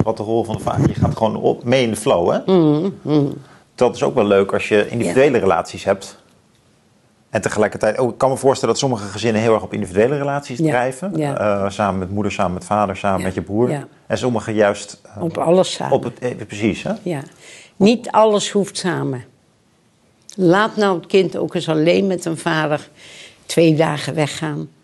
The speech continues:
Speaker 2: Of een weekendje weggaan. Dat is ontzettend belangrijk. Of alleen met de moeder.
Speaker 1: Hm.
Speaker 2: Maar dat gun het elkaar. Niet alles hoeft ge-, ge-, ja, helemaal ingebed te worden en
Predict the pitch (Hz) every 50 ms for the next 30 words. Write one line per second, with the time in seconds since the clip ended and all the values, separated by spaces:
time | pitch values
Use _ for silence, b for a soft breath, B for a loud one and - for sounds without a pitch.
0 | - - - - 170 143 165 151 151 135 156 151 156 - 156 151 143 135 - 165
1 | 170 156 151 147 - - - 139 131 135 147 147 - _ _ - 180 139 151 151
2 | - - - - 233 220 180 - - 156 156 143 139 135 131 127 127 123 123 110
3 | - _ - - 170 165 135 165 156 160 175 175 170 165 170 165 151 - - 151
4 | 156 151 147 147 139 165 170 165 165 B B B B 117 117 B B B _ 170
5 | 160 160 160 160 170 165 165 - - - - - 160 - 220 214 208 190 175 -
6 | - 147 - - - 147 139 151 151 143 143 175 208 254 269 262 - - - 208
7 | 208 214 214 202 190 - - - 165 196 214 202 - - - 180 175 160 143 B
8 | B B B B B B B B - - 165 - 185 - 151 - 175 175 - 175
9 | 170 - - - - - - 185 165 151 - 151 139 147 175 208 220 196 185 185
10 | 175 170 - - - 294 269 277 277 277 - 226 226 214 208 208 196 175 147 131
11 | 127 180 226 240 240 - - 196 185 180 196 208 202 170 180 - - 147